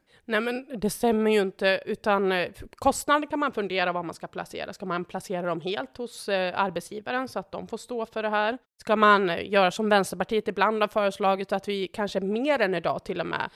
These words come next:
kompenserar mindre företag för hela deras sjuklönekostnader? Eller ska staten ta hela kostnaden? Så kostnaden är ju inte ens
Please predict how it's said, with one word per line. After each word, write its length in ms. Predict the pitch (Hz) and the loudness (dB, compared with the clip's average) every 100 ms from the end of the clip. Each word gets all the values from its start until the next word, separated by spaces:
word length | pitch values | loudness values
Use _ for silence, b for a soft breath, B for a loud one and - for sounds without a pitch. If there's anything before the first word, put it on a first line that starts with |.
| B | B
kompenserar 680 | 208 190 190 - 185 165 170 | -4 -2 -4 -2 -2 0 2
mindre 420 | 214 240 220 196 | 2 2 0 0
företag 500 | 185 156 - 151 - | 2 0 -2 -8 -8
för 100 | 180 - | -12 -12
hela 380 | - 196 185 214 | -6 -2 -2 0
deras 240 | 190 - | 0 -2
sjuklönekostnader? 1120 | - 180 185 147 - - - 196 160 120 - | -6 -8 -6 -8 -8 -10 -8 -4 -4 -4 -6
Eller 140 | - 247 | -4 -2
ska 160 | - | -2
staten 540 | 247 - 170 165 - 170 | -2 0 0 0 -8 -10
ta 80 | 170 | -8
hela 260 | 170 - | -8 -8
kostnaden? 640 | - 170 - - - 139 | -12 -18 -8 -8 -6 -10
Så 140 | 202 - | -10 -6
kostnaden 580 | 240 233 - 240 226 214 | -4 -4 -2 2 2 2
är 80 | |
ju 160 | 202 196 | 0 0
inte 220 | 185 - | -2 0
ens 320 | 175 175 180 | 0 -2 -6